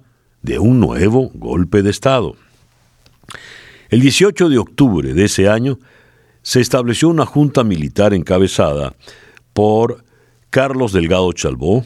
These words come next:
Marcos Pérez Jiménez y Luis Felipe Llovera Páez. Delgado Chalbó fue designado presidente, pero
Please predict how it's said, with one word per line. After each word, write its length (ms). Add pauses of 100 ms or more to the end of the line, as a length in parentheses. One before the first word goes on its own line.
(300)
Marcos 640
Pérez 360
Jiménez 560
y 100
Luis 260
Felipe 440
Llovera 380
Páez. 480 (920)
Delgado 380
Chalbó 400
fue 580 (100)
designado 760
presidente, 800 (600)
pero 360